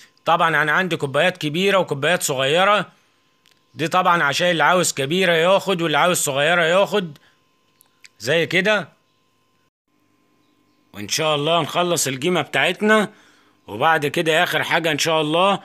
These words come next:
ادي خلصنا الجيمة بتاعتنا. هنجيب ورقة زي ما قلت لكم، ورقة ألومنتال ولا ورقة زبدة،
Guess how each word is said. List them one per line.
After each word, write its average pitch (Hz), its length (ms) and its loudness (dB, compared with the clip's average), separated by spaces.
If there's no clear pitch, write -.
ادي 139 240 -2
خلصنا 156 480 -2
الجيمة 147 280 -2
بتاعتنا. 156 520 0
هنجيب 147 260 -2
ورقة 160 280 2
زي 139 140 -2
ما 156 120 0
قلت 131 200 -2
لكم، 165 200 -2
ورقة 147 360 -2
ألومنتال 123 540 -2
ولا 135 280 0
ورقة 147 340 -2
زبدة، 170 540 0